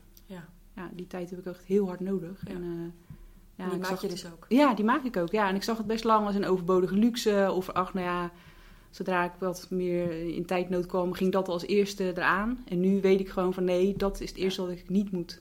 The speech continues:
Speaker 2: laten schieten. Dat,
Speaker 1: Ja.
Speaker 2: dat is gewoon de bron waar je
Speaker 1: Ja.
Speaker 2: vanuit,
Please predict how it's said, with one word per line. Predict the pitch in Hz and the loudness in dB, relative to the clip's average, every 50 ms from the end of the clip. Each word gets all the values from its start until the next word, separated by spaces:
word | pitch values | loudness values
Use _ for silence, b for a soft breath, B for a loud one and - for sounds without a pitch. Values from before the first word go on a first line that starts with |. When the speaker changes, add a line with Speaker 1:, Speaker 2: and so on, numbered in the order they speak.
| - - | -14 -12
Speaker 2:
laten | 170 165 160 - | -10 -10 -10 -10
schieten. | - - 180 156 - - 151 147 | -12 -10 -10 -10 -10 -12 -14 -14
Dat, | - - | -14 -14
Speaker 1:
Ja. | 180 180 170 | -14 -14 -12
Speaker 2:
dat | - 170 170 | -12 -12 -10
is | - - - | -12 -12 -10
gewoon | - 170 160 160 | -8 -6 -4 -4
de | 160 156 | -4 -2
bron | 156 185 185 180 175 175 165 | 0 2 2 2 2 0 -2
waar | 165 165 165 160 | -4 -4 -6 -6
je | 160 165 165 165 165 165 - b b b b b b b b - - | -6 -8 -8 -10 -10 -12 -16 b b b b b b b b -20 -20
Speaker 1:
Ja. | 196 180 175 - - | -20 -20 -20 -20 -12
Speaker 2:
vanuit, | - 180 170 165 160 160 - - | -8 -6 -4 -4 -6 -8 -12 -16